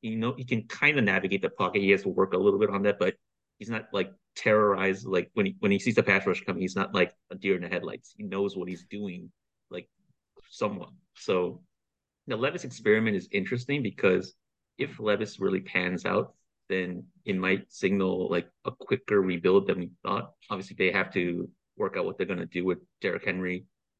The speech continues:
and obviously, um, we don't know how much long, how much more D-Hop has in the tank. But on the whole, if they do land on Levis and maybe he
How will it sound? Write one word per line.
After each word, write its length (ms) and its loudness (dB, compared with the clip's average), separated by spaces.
and 360 -6
obviously, 360 -6
um, 260 -4
we 80 2
don't 180 4
know 100 2
how 160 6
much 260 2
long, 280 2
how 60 2
much 180 0
more 180 6
D-Hop 440 2
has 100 -2
in 100 -8
the 100 -6
tank. 400 -8
But 160 -8
on 160 -6
the 60 -4
whole, 260 4
if 220 -2
they 140 2
do 480 2
land 340 0
on 140 0
Levis 340 -2
and 80 -2
maybe 220 0
he 320 -4